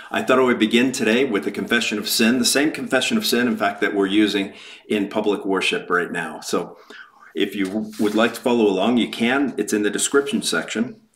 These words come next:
And so let us pray together. My Lord Jesus Christ,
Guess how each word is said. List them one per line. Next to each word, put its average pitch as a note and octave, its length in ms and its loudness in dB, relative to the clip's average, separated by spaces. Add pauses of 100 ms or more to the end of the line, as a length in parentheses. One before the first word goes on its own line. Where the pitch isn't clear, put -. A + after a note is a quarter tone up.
(120)
And G2 160 -6
so F#2+ 340 -2
let G#2+ 160 0
us G#2 120 -2
pray F2 280 -4
together. D#2+ 480 -10 (840)
My G2+ 160 0
Lord A2+ 360 4
Jesus G#2+ 420 2
Christ, - 580 -6